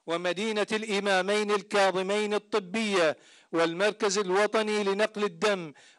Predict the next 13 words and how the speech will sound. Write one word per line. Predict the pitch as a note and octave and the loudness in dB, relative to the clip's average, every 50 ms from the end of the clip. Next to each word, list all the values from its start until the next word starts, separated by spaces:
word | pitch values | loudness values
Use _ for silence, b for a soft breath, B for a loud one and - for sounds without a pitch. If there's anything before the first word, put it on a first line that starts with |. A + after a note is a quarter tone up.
| B | B
وجمعية | - D#3+ D#3+ F#3+ G3 F#3 F3 D#3 F#3 G#3+ A3 G#3 F#3+ - | -2 -2 2 2 0 0 0 0 0 0 0 0 0 0
الهلال | A3 G3+ F3+ F3 G3+ G3+ G3+ G#3+ A3 A3 G#3 G#3+ | -2 -2 0 -2 0 2 4 4 4 4 2 2
الأحمر، | G#3 A3 B3 A#3+ G#3 - - A#3+ G3 F#3+ F3+ D#3+ C#3+ - B B B B B B | 0 2 0 0 -2 -2 -4 -2 0 2 2 0 0 -4 B B B B B B
وإلى | - D#3+ E3+ F#3 F#3+ G3+ G#3 G#3 G#3 | -2 0 0 0 0 2 2 0 2
معاونية | G3+ G3+ G#3 F#3+ G#3 G#3+ G#3 G3+ G3 G3+ G#3+ A3 A3 G#3+ G#3+ G3 - G#3+ | 2 0 0 2 2 2 2 2 2 0 -2 -2 -2 0 0 -2 -2 -2
شؤون | F#3+ - G#3+ G#3+ G#3+ G#3 G#3+ G#3+ G#3 | -2 -2 0 0 0 0 0 0 -2
الطبابة | G#3 G#3 - G#3+ G#3 G#3 G#3+ G#3 G3 F3+ F3 E3+ D3+ C3 b b b b b b b _ | -2 -2 -2 -2 2 2 4 4 2 2 2 0 0 0 b b b b b b b _
والمقاتلين | D#3+ E3+ F#3+ G#3 G3+ G#3 G3 - - G#3 G#3 G3 G3+ - G#3 G#3 A3 A3 G#3+ G#3 G#3 | -2 0 0 0 -2 -4 -4 0 2 2 2 2 0 -4 -4 -2 -2 -2 0 0 0
المضحين | G3+ G3+ G3 G3+ G#3 G3 G3 - - - G#3+ A3+ A3 G#3 F#3 E3+ D#3 C3+ b b b b b | 0 0 0 -2 0 0 0 -2 -2 -2 -2 0 0 0 -2 -4 -6 -10 b b b b b
في | - - G3+ F#3+ F3 E3 | -6 -2 -2 0 0 2
هيئة | G3 G#3+ A3 G3+ G3+ G3+ - | 2 2 2 2 0 0 0
الحشد | G#3+ F#3+ D#3+ - G#3 A3 G#3 E3+ F3+ G#3 | -2 -2 -2 0 0 0 0 0 -2 -2
الشعبي، | G#3 - - - A3 G#3+ E3+ F3 E3+ F3+ F3 D#3+ C#3 | 0 0 2 2 2 2 2 2 0 0 -2 -2 -2